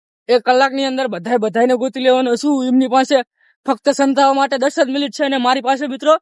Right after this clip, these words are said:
એક આખી કલાક છે. તો ગાઈસ, એ સંતી જાય પછી આપણે જઈએ એમને ગોતવા. ગાઈસ, હવે એમનો ટાઈમ શરૂ થઈ જાય છે. અગિયાર ને અગિયાર થઈ છે મિત્રો. આપણે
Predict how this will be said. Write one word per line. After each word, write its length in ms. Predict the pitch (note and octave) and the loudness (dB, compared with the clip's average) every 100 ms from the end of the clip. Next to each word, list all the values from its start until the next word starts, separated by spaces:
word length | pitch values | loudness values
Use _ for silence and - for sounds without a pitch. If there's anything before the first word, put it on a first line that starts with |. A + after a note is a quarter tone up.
| _ _ _ _ | _ _ _ _
એક 200 | C4 C4+ | -6 -4
આખી 200 | A#3+ C#4+ | -4 -4
કલાક 360 | A#3+ B3+ C4 B3+ | -4 0 2 0
છે. 240 | - C4 | -2 -4
તો 100 | A#3+ A#3+ | -4 -2
ગાઈસ, 280 | B3 B3+ C4 | 0 0 -2
એ 80 | |
સંતી 300 | A#3 A#3+ B3+ | -6 -6 -2
જાય 120 | C4+ B3 | 0 0
પછી 140 | B3 | 0
આપણે 220 | A#3+ B3 | 0 0
જઈએ 260 | A3 B3+ B3 | -2 -2 -2
એમને 200 | A#3+ A#3+ | -2 -2
ગોતવા. 320 | G#3+ B3 G3 | -2 -2 -4
ગાઈસ, 300 | - C#4+ C#4+ | -6 -14 -10
હવે 160 | A3 C4+ | -2 0
એમનો 200 | C4+ C#4 | 2 2
ટાઈમ 220 | C4+ C#4+ | 2 0
શરૂ 240 | A#3+ C4 C#4 | -2 -6 -6
થઈ 160 | C4+ | -4
જાય 140 | B3+ D4 | -4 -4
છે. 140 | D#4 | -4
અગિયાર 340 | B3+ A#3 C#4 C#4 | -4 -2 -2 0
ને 100 | C#4 | 0
અગિયાર 280 | B3+ C4+ C4 | 0 0 2
થઈ 200 | C#4 D4 | 0 0
છે 120 | D4+ | 0
મિત્રો. 260 | C#4 C4+ C4 | -2 0 2
આપણે 360 | B3+ C4 C4+ | 2 2 -2